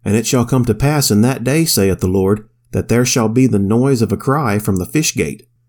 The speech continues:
and an howling from the second, and a great crashing from the hills. Howl, ye inhabitants of Maktesh,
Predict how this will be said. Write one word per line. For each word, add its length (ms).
and 160
an 100
howling 320
from 160
the 60
second, 440
and 180
a 60
great 320
crashing 520
from 180
the 100
hills. 520
Howl, 340
ye 160
inhabitants 540
of 100
Maktesh, 760